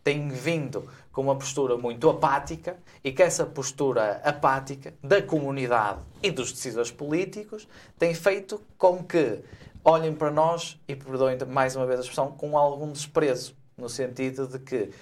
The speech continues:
Guimarães não, não terá a importância, a relevância e a centralidade que terá tido noutros tempos,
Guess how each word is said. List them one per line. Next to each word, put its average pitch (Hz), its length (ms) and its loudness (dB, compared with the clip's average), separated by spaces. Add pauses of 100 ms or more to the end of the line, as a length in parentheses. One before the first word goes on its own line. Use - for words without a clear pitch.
(260)
Guimarães 135 840 0 (300)
não, 139 220 -4 (160)
não 143 200 -8
terá 131 560 0 (160)
a 120 60 -6
importância, 131 680 0
a 120 40 -6
relevância 135 440 -2
e 165 80 0
a 151 60 0
centralidade 135 840 0 (120)
que 156 280 -2 (180)
terá 143 240 4
tido 143 240 -2
noutros 139 340 -4
tempos, 160 300 0